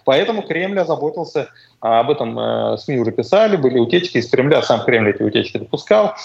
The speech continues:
э, значит, о том, что они всерьёз озабочены этой проблемой. Они в этом смысле, ну, там, профессионалы, они это понимают, эту, эту угрозу, и они,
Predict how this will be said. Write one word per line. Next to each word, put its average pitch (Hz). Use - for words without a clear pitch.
э, 120
значит, 123
о 123
том, 202
что 147
они 139
всерьёз 143
озабочены 113
этой -
проблемой. 110
Они 117
в 110
этом 101
смысле, 104
ну, 104
там, 107
профессионалы, 98
они 95
это 92
понимают, 185
эту, -
эту 143
угрозу, 139
и -
они, 180